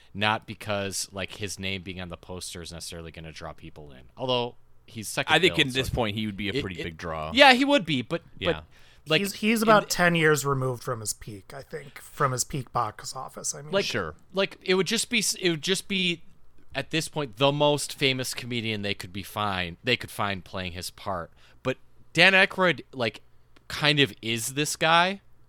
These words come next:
Speaker 1: anyways in <laughs> real life.
Speaker 3: Yeah.
Speaker 1: So it, like, really is a perfectly tailored casting.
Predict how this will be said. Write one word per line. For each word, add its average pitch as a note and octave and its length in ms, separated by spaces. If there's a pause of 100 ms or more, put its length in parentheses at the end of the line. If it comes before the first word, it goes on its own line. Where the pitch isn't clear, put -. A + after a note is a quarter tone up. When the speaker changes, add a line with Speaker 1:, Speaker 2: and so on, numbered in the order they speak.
(120)
Speaker 1:
anyways E3+ 540
in C3+ 100
<laughs> - 0
real D#3 280 (140)
life. F3+ 400
Speaker 3:
Yeah. B2 420
Speaker 1:
So D#3+ 180
it, D#3 220
like, D3+ 200
really C#3+ 380
is C3 240
a A#2+ 60
perfectly A2+ 440
tailored G2+ 420
casting. F#2+ 460